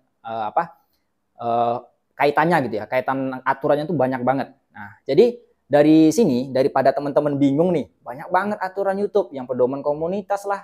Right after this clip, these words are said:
yang klaim hak cipta lah gitu ya. Cukup teman-teman ingat satu hal ya, buatlah konten yang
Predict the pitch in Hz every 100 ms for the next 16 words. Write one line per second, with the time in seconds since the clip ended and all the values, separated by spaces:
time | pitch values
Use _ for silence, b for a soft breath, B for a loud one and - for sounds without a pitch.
0 | - 131 139 143 143 139 143 127 - -
1 | - - 196 202 135 110 110 165 - _
2 | _ _ _ _ 202 220 247 202 196 208
3 | 202 180 185 185 - 156 165 139 104 -
4 | _ _ 117 143 _ - 139 156 156 170
5 | - 147 143 147 156 143 139